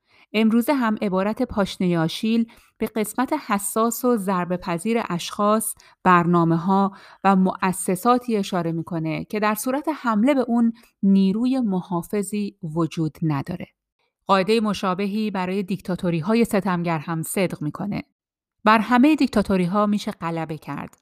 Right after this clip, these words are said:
اما در صورتی که نقاط ضعف اونها شناسایی و بر روی اونها تمرکز بشه، این پیروزی بسیار سریعتر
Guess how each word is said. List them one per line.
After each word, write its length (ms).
اما 220
در 180
صورتی 400
که 180
نقاط 460
ضعف 460
اونها 340
شناسایی 760
و 100
بر 140
روی 220
اونها 280
تمرکز 640
بشه، 400
این 180
پیروزی 560
بسیار 460
سریعتر 800